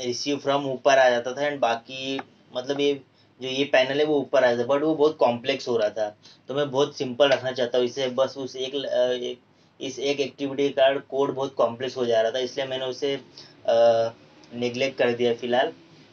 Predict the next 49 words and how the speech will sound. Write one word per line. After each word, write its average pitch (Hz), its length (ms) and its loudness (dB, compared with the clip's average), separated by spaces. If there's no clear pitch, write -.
And 123 100 -10
अगर 123 200 4
आपको 127 300 2
चाहिए, 127 340 -4
अगर 123 260 2
आपको 131 240 0
requirement 127 500 2
होगी 135 160 -6
तो 135 100 -6
मुझे 127 200 -4
बता 123 300 2
देना, 120 260 0
मैं 123 140 -2
उसका 123 320 -4
ऊपर 127 300 -2
वीडियो 123 280 -2
बना 120 200 0
दूँगा, 135 200 -2
but 131 180 -2
मुझे 127 240 -2
नहीं 139 120 -2
लगता 135 220 0
कि 135 120 -4
उसकी 127 200 -10
कोई 135 140 -6
इतनी 135 200 -12
ज़्यादा 127 240 0
requirement 120 520 -2
है, 147 60 2
क्योंकि - 680 -10
यहाँ 131 280 0
पर, 139 260 -2
पर 139 180 -2
ये 135 220 -4
भी 139 200 -2
काफ़ी 135 360 0
बेहतरीन 123 420 -4
लग 120 180 2
रहा 117 80 0
है। 120 80 0
जैसे 117 180 -6
डीडी 113 420 -8
check 117 280 -6
number 120 200 -4
से 123 120 -10
लेके 113 260 -6
आपने 117 240 -4
check 120 240 -16
number 117 200 -8